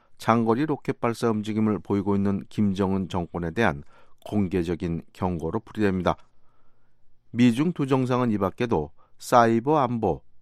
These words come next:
기후 변화, 경제 이란 핵 문제 등 다양한 현안을 논의했습니다. 국제 해사기구와 국제 민간 항공기구는 이십오 일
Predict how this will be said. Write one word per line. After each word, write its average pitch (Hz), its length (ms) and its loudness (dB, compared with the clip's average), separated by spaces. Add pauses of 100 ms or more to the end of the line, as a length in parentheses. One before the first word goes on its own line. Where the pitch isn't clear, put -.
기후 117 360 0
변화, 104 360 0 (340)
경제 101 440 2
이란 95 300 0
핵 101 100 -10
문제 101 340 -2
등 80 220 -4 (320)
다양한 87 680 2
현안을 87 540 -4
논의했습니다. 95 640 -2 (2250)
국제 156 480 -2
해사기구와 117 840 2
국제 - 380 -2
민간 101 400 2
항공기구는 92 720 -2
이십오 85 400 -4
일 71 160 -4